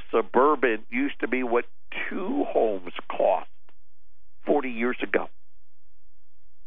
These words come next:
Of course, a home today, you know,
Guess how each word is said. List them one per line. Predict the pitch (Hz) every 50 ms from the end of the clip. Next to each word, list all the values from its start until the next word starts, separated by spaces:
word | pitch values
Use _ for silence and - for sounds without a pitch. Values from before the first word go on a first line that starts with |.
| - - - - - - - - - - - - - - - - - - - - - - - - - - - - -
Of | -
course, | 117 110 104 -
a | 110
home | 101 98 107 110 101
today, | 95 95 87 104 104 104 98 92 87 - - - - - - - -
you | 90
know, | 90 90